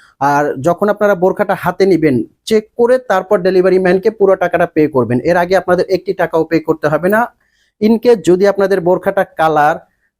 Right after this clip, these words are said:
আহ, সাইজ অথবা যে কোনো কারণে আপনাদের পছন্দ না হয়, বোরখাটা কিন্তু সাথে সাথে আপনারা রিটার্ন করার অপশন আছে, সেক্ষেত্রে আপনার একটি টাকাও পে করতে হবে না। বাংলাদেশের যে কোনো প্রান্তে কিন্তু আমরা হোম ডেলিভারি দিয়ে থাকি। আমরা রেডেক্স,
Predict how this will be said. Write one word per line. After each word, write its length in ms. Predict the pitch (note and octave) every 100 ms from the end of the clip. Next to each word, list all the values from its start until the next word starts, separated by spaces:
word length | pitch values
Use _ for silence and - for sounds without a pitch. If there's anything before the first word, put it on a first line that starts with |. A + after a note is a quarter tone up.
| -
আহ, 220 | B2+ C3+
সাইজ 480 | C3+ - D#3 D#3+ D#3
অথবা 440 | - F3+ G#3+ A3+
যে 260 | F#3+ - A#3
কোনো 240 | A#3+ A#3
কারণে 280 | A3+ G3+ G3
আপনাদের 300 | F#3 F#3 F#3 F3+
পছন্দ 380 | F#3 F#3 G#3+ G#3+
না 140 | G#3
হয়, 140 | G3
বোরখাটা 340 | G3+ F#3+ F#3+ F#3+
কিন্তু 200 | G3+ G3+
সাথে 480 | G3+ - G3 G3+ A#3
সাথে 380 | - G3 G3 G#3+
আপনারা 300 | G3+ G3 E3+
রিটার্ন 300 | E3+ F3 E3+
করার 240 | F3 F#3+
অপশন 340 | E3 - F#3
আছে, 280 | F#3 F3+ A#3+
সেক্ষেত্রে 420 | A#3+ F#3 E3+ F3+ F3
আপনার 220 | F3 F3+
একটি 220 | G#3 - G3+
টাকাও 320 | F3+ E3 D3+
পে 160 | D#3
করতে 240 | D3+ D3 E3+
হবে 200 | D#3 F3
না। 120 | A3 A#3+ - - _ -
বাংলাদেশের 580 | E3 F#3+ G3 G3 F#3
যে 160 | C3+ F#3+
কোনো 180 | G3+ G3+
প্রান্তে 320 | G3 F#3 F#3
কিন্তু 240 | F#3 G3
আমরা 280 | F#3 F#3 A3+
হোম 220 | G3+ E3
ডেলিভারি 340 | E3 D#3 D3 C3
দিয়ে 160 | B2
থাকি। 320 | A2+ A2+ A2 G#2 _ _ _ _
আমরা 200 | C3+ D3+
রেডেক্স, 420 | C#3+ D#3 F3 E3+